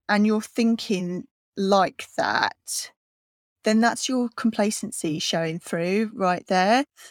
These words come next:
That's your bias, and that's your privilege really showing up, because none of those things are tangible actions that are really moving the dial. There's always more things that people can do. We are all still learning, as we've,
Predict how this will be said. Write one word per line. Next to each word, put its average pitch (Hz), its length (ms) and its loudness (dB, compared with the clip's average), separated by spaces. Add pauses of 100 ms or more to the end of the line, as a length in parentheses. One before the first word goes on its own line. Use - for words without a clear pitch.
(160)
That's - 540 0
your 226 220 2
bias, 165 720 0
and 190 200 0
that's - 360 -2
your 196 160 -4
privilege 160 960 -4
really 190 640 0
showing 165 600 -2
up, - 380 -2 (340)
because 190 240 -2
none 254 200 6
of 339 80 -2
those 262 160 6
things 202 240 0
are 185 60 -4
tangible 185 580 -2
actions - 800 -2
that 175 180 2
are 180 160 0
really 185 360 2
moving 170 360 -6
the 160 80 -8
dial. - 640 -2 (220)
There's 226 180 2
always 262 640 4
more 196 520 0
things 185 420 -2
that - 140 -10
people 175 300 -6
can 165 220 -8
do. 160 560 -2
We 214 240 2
are 214 60 4
all 233 200 0
still 220 220 -2
learning, 180 420 2
as - 160 -6
we've, 170 240 -6